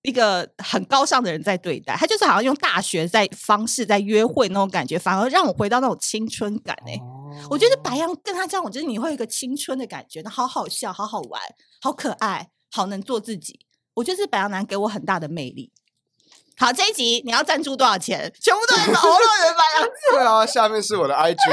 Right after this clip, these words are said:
Speaker 1: <laughs> 你觉得呢？赶快讲讲白羊男的优点，因为我很少讲他们优点。
Speaker 2: 为什么不？你们应该是最熟悉。我，嗯。
Speaker 1: 因为我觉得你们很好懂欸，怎么办？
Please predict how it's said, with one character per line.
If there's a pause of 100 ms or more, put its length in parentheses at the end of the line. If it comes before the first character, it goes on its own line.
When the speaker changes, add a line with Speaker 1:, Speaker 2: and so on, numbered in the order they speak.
(640)
Speaker 1:
<laughs>
你
觉
得
呢？ (260)
赶
快
讲
讲
白
羊
男
的
优
点，
因
为
我
很
少
讲
他
们
优
点。 (360)
Speaker 2:
为
什
么
不？
你
们
应
该
是
最
熟
悉。 (320)
我， (1200)
嗯。
Speaker 1:
因
为
我
觉
得
你
们
很
好
懂
欸，
怎
么
办？